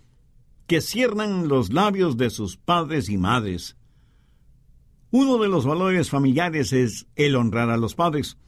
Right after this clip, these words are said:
Y Dios quiere traer de regreso esos valores familiares para que los atesoremos, no en el sentido de guardarlos bajo siete llaves,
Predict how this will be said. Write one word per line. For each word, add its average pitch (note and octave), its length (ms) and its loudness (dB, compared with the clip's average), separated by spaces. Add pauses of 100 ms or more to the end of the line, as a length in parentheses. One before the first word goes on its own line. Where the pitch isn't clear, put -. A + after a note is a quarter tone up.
(600)
Y F3 120 2
Dios F#3+ 280 -2
quiere G3+ 500 0 (140)
traer F3 380 2
de C#3 160 0
regreso E3 520 0
esos C#3 300 -4
valores C3+ 460 0
familiares C#3+ 640 0 (640)
para F#3+ 220 0
que G3+ 100 0
los F3 200 0
atesoremos, C#3+ 800 -2 (480)
no D4 220 4
en C#4+ 140 -2
el C4 100 0
sentido A3 540 0
de D#3+ 180 2
guardarlos C#3 840 0
bajo C3+ 260 -2
siete B2 300 -2
llaves, E3 500 -2